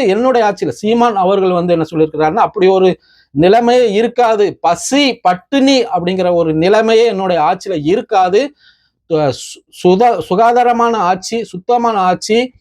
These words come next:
மக்களுடைய ஆட்சியாட்டு இருக்கும் அப்படிங்கிற மாதிரி அவர் சொல்லியிருக்கிறாரு. மீனவர்களுடைய பிரச்சனையை அன்னைக்கு வந்து, இன்னைக்கு வரைக்கும் மீனவர்களை வந்து இலங்கை கடற்படை வந்து அடிச்சு, படகுகளையும் ஒடிச்சு, ஒ-, அடைச்சு அவங்க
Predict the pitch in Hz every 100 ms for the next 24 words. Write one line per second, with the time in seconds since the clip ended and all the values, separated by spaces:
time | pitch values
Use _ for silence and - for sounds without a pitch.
0 | _ _ 135 160 - 262 262 233 214 185
1 | 196 214 208 196 180 180 190 214 170 165
2 | 160 156 160 175 175 156 160 156 147 143
3 | 147 180 156 190 233 233 214 202 190 180
4 | 165 156 156 185 170 151 175 175 190 208
5 | 175 180 175 180 180 196 170 185 185 175
6 | 170 165 170 202 - _ _ _ 151 165
7 | 208 202 190 170 160 165 175 160 175 175
8 | 165 185 202 175 156 170 - 180 165 151
9 | 147 135 135 127 139 151 165 165 160 151
10 | 147 190 196 175 156 160 165 - 165 143
11 | 165 196 202 156 156